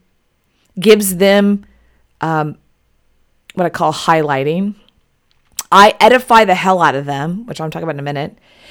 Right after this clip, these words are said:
And then Barry and Blue, they were selling actually, um, a, well, they didn't, I told them to sell it. So I, you know, I set it up like, "Hey, I want to promote your live event about live events." And so I did, and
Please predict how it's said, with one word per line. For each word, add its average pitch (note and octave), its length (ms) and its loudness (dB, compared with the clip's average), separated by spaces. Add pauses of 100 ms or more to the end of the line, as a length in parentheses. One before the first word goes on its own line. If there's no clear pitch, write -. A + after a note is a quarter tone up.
(200)
And G3+ 120 4
then G3+ 120 4
Barry A3+ 320 8
and A#3 100 2
Blue, G3+ 540 6
they F#3 160 4
were F#3 100 2
selling G3+ 520 2
actually, D#3+ 680 -2
um, D#3+ 280 0 (640)
a, F3+ 100 6
well, D#3+ 320 0
they F3+ 240 2
didn't, D#3 400 -4 (480)
I E3+ 220 6
told E3 320 4
them C#3 140 -2
to C3 80 -6
sell A#2 260 -6
it. G2 140 -8
So - 120 -6
I, C#3 200 -2
you D#3 80 -6
know, C#3 80 -6
I C3 120 -6
set D3+ 240 -2
it C3+ 120 -6
up B2 180 -6
like, C3+ 160 -8
"Hey, D3 200 -4
I C#3 100 0
want C#3+ 260 -4 (200)
to - 120 -8
promote D3 500 0
your D3 300 0
live C#3 280 0
event C#3+ 200 -2
about A#2+ 200 -4
live A#2+ 160 -4
events." G#2+ 340 -12
And D3 100 -8
so A#2+ 140 -6
I D#3 140 0
did, D3+ 320 0
and C3 180 -6